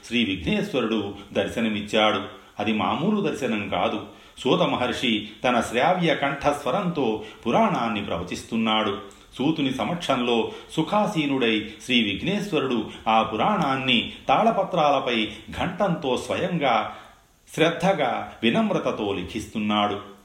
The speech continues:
సూత మహర్షి విస్మయం చెందుతూ ఆ తాళపత్రం మీద విఘ్నేశ్వరుడు లిఖించిన పురాణం పేరువైపు ఓరకంట చూశాడు. మరుక్షణం సూతునిలో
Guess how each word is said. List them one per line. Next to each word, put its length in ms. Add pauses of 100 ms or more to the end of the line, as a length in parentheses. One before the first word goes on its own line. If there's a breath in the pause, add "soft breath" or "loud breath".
సూత 260
మహర్షి 600 (180 loud breath)
విస్మయం 500
చెందుతూ 600 (200 loud breath)
ఆ 140
తాళపత్రం 720
మీద 200
విఘ్నేశ్వరుడు 960
లిఖించిన 520
పురాణం 500
పేరువైపు 800 (200 loud breath)
ఓరకంట 480 (200)
చూశాడు. 460 (320 loud breath)
మరుక్షణం 680 (160 loud breath)
సూతునిలో 720